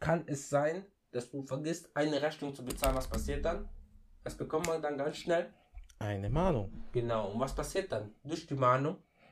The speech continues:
Speaker 2: Da, okay, dein, dein Schufa-Score verschlechtert sich.
Speaker 1: Dein Schufa-Score verschlechtert sich wiederum.
Speaker 2: Weiterhin.
Speaker 1: Ja, dadurch, durch diese Mahnung. Es kann dann dazu kommen, dass ein Inkassobrief sogar kommt, ja.
Speaker 2: Ja, ich hatte schon genügend welche.
Speaker 1: Und, äh,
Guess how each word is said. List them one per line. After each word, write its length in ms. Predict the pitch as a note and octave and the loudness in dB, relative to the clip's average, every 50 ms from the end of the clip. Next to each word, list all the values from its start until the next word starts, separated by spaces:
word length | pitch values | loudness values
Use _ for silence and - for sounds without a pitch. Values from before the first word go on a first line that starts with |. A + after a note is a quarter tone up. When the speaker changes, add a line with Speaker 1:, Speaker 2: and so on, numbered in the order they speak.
| _ _ _ _ - | _ _ _ _ -6
Speaker 2:
Da, 380 | - G#2+ G#2+ A2 A2 A2 A2 A2 | 0 2 2 4 2 2 0 -2
okay, 320 | - - G#2+ - A2+ - G#2+ | -4 -4 0 0 0 2 4
dein, 240 | G#2+ A2 A2+ A2+ | 4 4 4 4
dein 160 | G#2 A2 A#2 A2+ | 4 2 2 2
Schufa-Score 540 | - - F#3+ - - D3 - - - G2 | 2 -2 -2 2 2 2 2 2 -6 -4
verschlechtert 540 | - - F#2+ - - G2 F#2+ - - - - | -4 -4 -6 -2 -2 -2 -4 -4 -8 -14 -14
sich. 200 | - E2 - - C#3+ | -14 -16 -6 2 6
Speaker 1:
Dein 240 | F3 F3+ F#3 F#3 | 8 10 10 8
Schufa-Score 640 | F#3 - A#3+ A3+ A3+ A3+ G3+ G3+ - - G3 G3 G3 | 6 2 2 4 6 6 6 6 6 6 6 6 8
verschlechtert 600 | - F3 F3 - F3+ F3 F#3+ F#3+ - G#3 F#3 F3 | 6 4 4 4 6 6 6 6 6 4 2 2
sich 300 | - F3 E3+ - - C3 | 2 -4 -6 -4 -2 4
wiederum. 520 | C3+ F3 F#3+ F3+ D#3 - G#2 F2 E2 - - _ _ _ _ _ - | 10 12 12 12 12 12 6 -2 -4 -8 -14 _ _ _ _ _ 0
Speaker 2:
Weiterhin. 480 | - A#2+ B2+ B2 - A2+ G2 G#2 G2+ F#2 _ _ _ - C3 | 4 6 6 6 6 2 0 0 -6 -10 _ _ _ -4 0
Speaker 1:
Ja, 260 | C3+ D3+ D3 C#3 B2 - | 2 2 2 2 0 4
dadurch, 480 | - D3 D3+ D#3 D3+ D3+ C3 B2+ - - _ | 6 6 6 8 6 2 2 2 0 -8 _
durch 160 | - E3+ E3 - | -8 -8 -6 -6
diese 220 | F3 D#3+ D3+ D3 | -4 -2 0 2
Mahnung. 320 | C#3+ C#3 C#3 C#3+ C3+ - - - - _ _ - | 6 6 6 6 4 0 -6 -12 -18 _ _ -20
Es 140 | - - - | -18 -14 -8
kann 180 | - D#3 D#3 | -4 -2 0
dann 220 | D#3 D3 D3 C#3+ C3 | 2 0 0 0 0
dazu 280 | A#2+ B2+ B2+ - - C#3 | -2 -2 -2 -2 -4 -2
kommen, 160 | - D3+ D3+ | 0 0 2
dass 180 | C#3+ C#3 C#3 - | 2 0 0 0
ein 220 | C3+ C3+ C3+ C3+ | 0 0 0 0
Inkassobrief 640 | C3 - - D#3+ D#3+ - - C3+ - - G#2 G2+ - | 0 4 6 6 6 6 2 -2 -2 -2 -6 -6 -6
sogar 260 | G2+ G2+ F#2 F#2 - | -6 -6 -6 -6 -8
kommt, 260 | - F#2 - - _ - | -10 -12 -12 -12 _ -6
ja. 120 | - A#2+ | 0 2
Speaker 2:
Ja, 200 | A#2 A#2 A2+ G#2+ | 4 4 4 2
ich 100 | - A#2 | 0 2
hatte 160 | - C3+ B2 A#2 | 2 2 2 2
schon 160 | - A#2 A2+ | -2 -2 0
genügend 340 | A2 A2 A#2 B2 A#2 G#2+ - | 0 2 0 0 -2 -2 0
welche. 260 | - G2 G2 A2 G2+ | 0 2 2 2 0
Speaker 1:
Und, 260 | - D3 D#3 D#3+ - | 0 2 0 0 0
äh, 300 | - - - - - D3+ | -2 -4 -6 -4 -4 -4